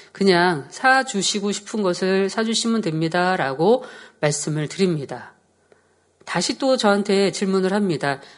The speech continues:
"아이, 그래도요, 무슨 음식 좋아하세요?" 라고 묻습니다. 물론 지금이야 뭐든 잘 먹지만 예전에는 장이 좋지 않아서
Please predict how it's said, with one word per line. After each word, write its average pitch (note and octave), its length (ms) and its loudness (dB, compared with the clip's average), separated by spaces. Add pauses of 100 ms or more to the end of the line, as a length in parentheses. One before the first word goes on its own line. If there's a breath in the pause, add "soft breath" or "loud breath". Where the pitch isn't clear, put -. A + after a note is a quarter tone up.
"아이, E3 260 2
그래도요, E3 920 0
무슨 E3+ 300 -4
음식 A#3 260 -4
좋아하세요?" E3+ 840 2
라고 C#3 300 -2
묻습니다. D3+ 640 -6 (1500 soft breath)
물론 F3+ 480 4
지금이야 G3 580 2
뭐든 E3+ 340 0
잘 F#3 240 -2
먹지만 E3 680 0 (420 loud breath)
예전에는 E3+ 680 2
장이 D#3+ 340 -2
좋지 E3+ 320 -6
않아서 D3 640 -2